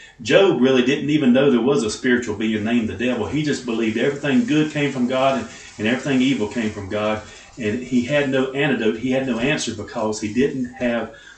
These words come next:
the covenant. He didn't have the promise. He didn't have the blood that was shed. But he had God. And God would not allow the devil to do but so much to him because of his unbelief.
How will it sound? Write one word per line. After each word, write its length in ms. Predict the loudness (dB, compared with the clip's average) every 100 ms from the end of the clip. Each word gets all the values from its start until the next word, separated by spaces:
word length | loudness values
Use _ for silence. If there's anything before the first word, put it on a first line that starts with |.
| -10
the 100 | -6
covenant. 400 | 0 0 0 -4
He 100 | -2
didn't 220 | -2 -2
have 240 | -6 -4
the 80 | -4
promise. 500 | -6 -4 -4 -6 -8
He 100 | -4
didn't 220 | -2 -2 -4
have 180 | -6
the 80 | -4
blood 320 | 0 2 2
that 120 | -2 -6
was 140 | -8
shed. 320 | -8 -8 -8 -14 -20 -20 -20 -8
But 160 | -6 -2
he 180 | -2
had 460 | -2 -6 -4 -6 -10 -18 -12
God. 400 | -6 -4 -6 -10
And 160 | -12 -10
God 420 | -4 -2 -2 -6 -14 -20 -10
would 160 | -6 -2
not 260 | -2 0
allow 580 | 0 0 0 0 -2 -4
the 120 | -6
devil 280 | -4 -4 -4
to 120 | -6 -4
do 180 | -4
but 120 | -4 -6
so 280 | 0 0
much 260 | 4 2 0
to 100 | -6
him 320 | -6 -6 -8 -14 _ -20 -16
because 400 | -12 -4 0 0
of 140 | -2 0
his 160 | 0
unbelief. 640 | 0 -2 -2 -2 -6 -12 -18